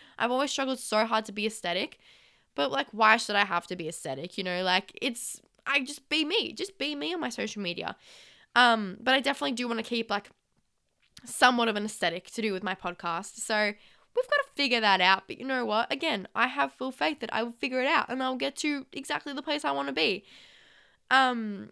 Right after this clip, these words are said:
but yeah, I'm very excited for it. I'm excited to get back into the podcast, talk about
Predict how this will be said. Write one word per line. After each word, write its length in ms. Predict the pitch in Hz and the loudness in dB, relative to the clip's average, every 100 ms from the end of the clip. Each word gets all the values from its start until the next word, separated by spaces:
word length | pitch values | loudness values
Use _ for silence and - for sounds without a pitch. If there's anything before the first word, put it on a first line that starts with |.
| _ | _
but 120 | 254 | 0
yeah, 100 | 339 | 2
I'm 100 | 269 | 4
very 240 | 233 339 539 | 4 6 4
excited 360 | 330 339 311 311 | 4 4 4 4
for 160 | 240 220 | 2 4
it. 100 | 220 | 4
I'm 200 | 254 254 | 2 0
excited 280 | 262 370 | 0 0
to 60 | 415 | 0
get 140 | - | -2
back 180 | 277 330 | -2 -2
into 180 | 294 294 | -2 -2
the 100 | 330 | -4
podcast, 800 | - 269 254 294 254 254 254 - | 0 0 0 2 4 4 2 -2
talk 160 | 311 285 | -8 -2
about 480 | 277 254 240 226 | 2 4 4 2